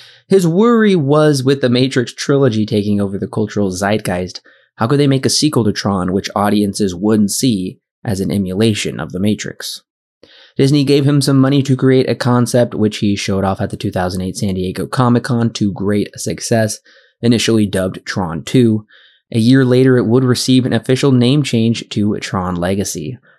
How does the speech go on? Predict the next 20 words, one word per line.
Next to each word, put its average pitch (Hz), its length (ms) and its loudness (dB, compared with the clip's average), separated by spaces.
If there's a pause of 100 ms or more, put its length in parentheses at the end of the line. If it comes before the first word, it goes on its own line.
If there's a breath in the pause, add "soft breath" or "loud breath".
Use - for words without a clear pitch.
(260 soft breath)
I 92 240 -4
personally 131 400 2
remember 131 300 4
watching 123 440 2
it 127 180 0
and 104 180 -2
being 104 340 0
crazy 92 540 -6
excited 98 680 -4
about 85 360 -6
it. 76 160 -10 (300)
Ultimately, 135 480 4
Lee 135 240 4
Sternthal 123 520 2
and 117 140 4
Brian 107 240 2
Klugman 107 460 0
were 120 300 2
credited 117 640 0
with 104 200 -4